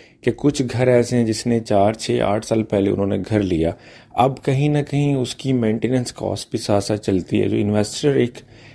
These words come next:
فلپنگ اس کو بولتے ہیں کہ وہ پراپرٹی کو رکھتے ہیں چار سے چھ سال، جب اس کا اپریزل، اس کی پرائس وہاں تک چلی جاتی ہے۔ اور ابھی، آ، ویریبل انٹرسٹ ریٹ مین فیکٹر ہے۔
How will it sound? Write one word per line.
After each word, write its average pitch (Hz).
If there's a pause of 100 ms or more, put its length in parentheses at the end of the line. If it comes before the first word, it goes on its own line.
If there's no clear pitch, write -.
(100)
فلپنگ 139
اس 123
کو 127
بولتے 92
ہیں 104
کہ 123
وہ 123
پراپرٹی 113
کو 117
رکھتے 120
ہیں 127
چار 101
سے 98
چھ 98
سال، 110
جب 110
اس 101
کا 117
اپریزل، 104
اس 101
کی -
پرائس 98
وہاں 98
تک 101
چلی 123
جاتی 90
ہے۔ 90 (560)
اور 127
ابھی، 147 (720)
آ، 110
ویریبل 120
انٹرسٹ 131
ریٹ 120
مین 104
فیکٹر 117
ہے۔ 117